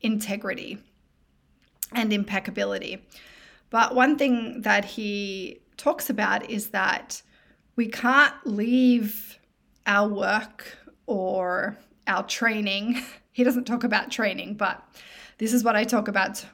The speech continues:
with my warrior women. We can't leave it up to how we feel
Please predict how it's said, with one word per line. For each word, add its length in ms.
with 180
my 160
warrior 300
women. 280
We 100
can't 520
leave 300
it 340
up 280
to 500
how 280
we 120
feel 460